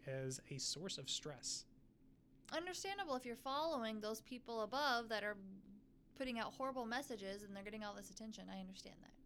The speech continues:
Speaker 2: Yes.
Speaker 1: Absolutely. So that's trick-, trickling down into the usage of Facebook users. So in two thousand sixteen, uh, in July of two thousand sixteen, seventy percent of Facebook users said they were highly engaged.
Speaker 2: Mm-hmm.
Speaker 1: Um,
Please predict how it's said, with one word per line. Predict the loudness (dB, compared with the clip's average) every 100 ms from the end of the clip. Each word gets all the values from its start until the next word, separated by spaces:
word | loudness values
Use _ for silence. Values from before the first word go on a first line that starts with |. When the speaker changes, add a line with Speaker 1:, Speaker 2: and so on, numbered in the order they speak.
| -12
Speaker 2:
Yes. | -10 -10 -16 -18 -6
Speaker 1:
Absolutely. | -2 0 0 -2 -6 -12 -16 0
So | 2
that's | 4 2
trick-, | 0 -2 -2 -6 -6
trickling | -4 0 2
down | 2 4 4 2 0
into | -2 0 0 2 2
the | 0
usage | -2 0 0 0 -4
of | -2 -2 -4 -8 -16 -8
Facebook | -6 -4 -6
users. | -8 -8 -8 -10 -12 -16 2
So | 8 8 8 0 -16 -20 -20 -20 -10 -2
in | 0
two | 4
thousand | 4 4 2
sixteen, | 0 0 0 2 2 0 -10 -20 -8
uh, | -2
in | 0
July | 0 2 4 4 2 -2
of | -2
two | 0
thousand | 2 2
sixteen, | -2 -2 -4 -2
seventy | 0 0 0
percent | -2 0 0 -2
of |
Facebook | -2 -2 -2 -4
users | -4 2 4
said | 4
they | 2
were | -4 -2
highly | -4 -4 -4
engaged. | -4 -4 -2 -2 -4 -8 -8
Speaker 2:
Mm-hmm. | -6 -6 -6 -4
Speaker 1:
Um, | -2